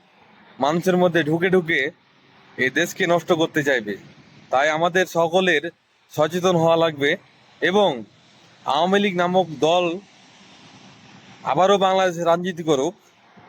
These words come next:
সেটা চিরতরে একেবারে মুছে দেওয়া লাগবে। এরা যাতে আর বাংলাদেশে রাজনীতি না করতে পারে।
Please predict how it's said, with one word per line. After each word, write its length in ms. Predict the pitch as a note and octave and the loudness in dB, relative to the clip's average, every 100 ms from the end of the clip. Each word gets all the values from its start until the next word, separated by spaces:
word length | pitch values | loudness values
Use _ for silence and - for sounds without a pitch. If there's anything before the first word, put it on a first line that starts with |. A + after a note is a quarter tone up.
| - - - - - | -20 -20 -20 -20 -4
সেটা 320 | D#3+ D#3+ D3 F3 - _ - - | -4 0 -2 -2 -8 _ -20 -6
চিরতরে 500 | F3 F#3+ F3+ F#3 D#3+ F3 F#3+ _ _ _ - | 0 0 2 2 2 -2 -6 _ _ _ -4
একেবারে 460 | D3 D#3+ E3 E3 D3+ | -2 0 0 0 0
মুছে 300 | E3 F3+ F#3+ | -2 0 2
দেওয়া 200 | E3+ D#3 | 2 2
লাগবে। 300 | C#3+ A#2 A2 A2 | 0 -2 -8 -4
এরা 160 | C#3 D#3 | -2 0
যাতে 220 | D#3 D3+ | -2 -2
আর 180 | D#3 D#3 | 0 0
বাংলাদেশে 480 | C#3 D3+ E3 E3 D#3 | 0 0 2 0 -2
রাজনীতি 380 | D3+ D#3+ E3 D#3 | -2 0 -2 -2
না 120 | F3 D3+ | 0 0
করতে 260 | C#3+ - | -2 -4
পারে। 220 | B2 G#2+ | -4 -2